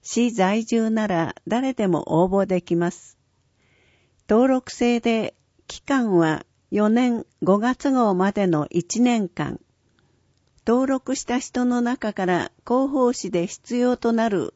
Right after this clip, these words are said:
写真のイメージに合った人に、広報校長課から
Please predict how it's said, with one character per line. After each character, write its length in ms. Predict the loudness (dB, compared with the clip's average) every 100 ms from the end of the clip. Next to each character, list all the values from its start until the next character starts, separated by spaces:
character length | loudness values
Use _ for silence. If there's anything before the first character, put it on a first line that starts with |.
| -8
写 200 | -4 -4
真 300 | -2 -2 0
の 120 | 0
イ 120 | 0
メ 220 | 0 -2
ー 20 | -4
ジ 120 | 0
に 140 | 0
合 100 | 0
っ 40 | -4
た 200 | -4 -4
人 280 | -4 -4
に、 240 | 0 0 -2 _ _ _ -2
広 260 | 0 2 2
報 240 | 2 2
校 300 | 0 0 0
長 280 | 0 0 0
課 180 | -2 -4
か 180 | -2 -2
ら 240 | -2 -6